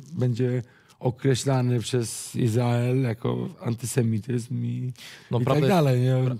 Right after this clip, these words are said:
Speaker 2: prawda jest też taka,
Speaker 1: No,
Speaker 2: że
Speaker 1: nie oszukujmy się, potrafią odwrócić kota ogonem.
Speaker 2: Tak, my na tą sytuację też zwróciliśmy jakąś taką szczególną uwagę. Wiadomo, że zginął polski obywatel, ale takie sytuacje dzieją się tam już od dłuższego czasu, więc no, może to i dobrze dotarło jakoś też i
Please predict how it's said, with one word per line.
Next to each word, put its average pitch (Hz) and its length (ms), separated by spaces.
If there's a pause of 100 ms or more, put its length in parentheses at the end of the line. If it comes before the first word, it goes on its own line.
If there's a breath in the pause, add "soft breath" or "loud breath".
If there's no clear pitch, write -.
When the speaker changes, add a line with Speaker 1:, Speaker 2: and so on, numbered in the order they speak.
Speaker 2:
prawda 117 220
jest 117 100
też 127 120
taka, 127 160
Speaker 1:
No, 135 60
Speaker 2:
że 147 100
Speaker 1:
nie 156 160
oszukujmy 143 440
się, 151 260 (220)
potrafią 143 640
odwrócić 127 460
kota 139 300
ogonem. 123 420 (280)
Speaker 2:
Tak, 101 220
my 110 140
na 120 100
tą 113 140
sytuację 113 340
też 110 140
zwróciliśmy 110 720 (480 loud breath)
jakąś 104 260
taką 107 180
szczególną 120 500
uwagę. 113 380 (120)
Wiadomo, 113 320
że 104 120
zginął 107 320
polski 110 300
obywatel, 110 440
ale 98 160
takie 101 500
sytuacje 101 480
dzieją 101 200
się 98 100
tam 101 160
już 98 140
od 98 80
dłuższego 101 400
czasu, 101 340
więc 95 260
no, 95 240
może 123 340
to 117 120
i 113 60
dobrze 92 260
dotarło 87 420
jakoś 87 260
też 87 180
i 82 160